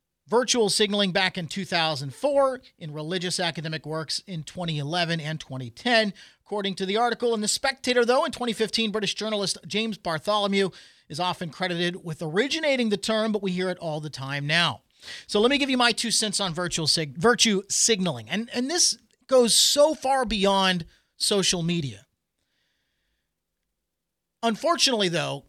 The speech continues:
that's where we see most of it. And I don't really understand why people feel the need to,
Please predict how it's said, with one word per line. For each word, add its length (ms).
that's 260
where 120
we 120
see 280
most 320
of 140
it. 100
And 520
I 600
don't 380
really 380
understand 560
why 180
people 400
feel 300
the 120
need 260
to, 140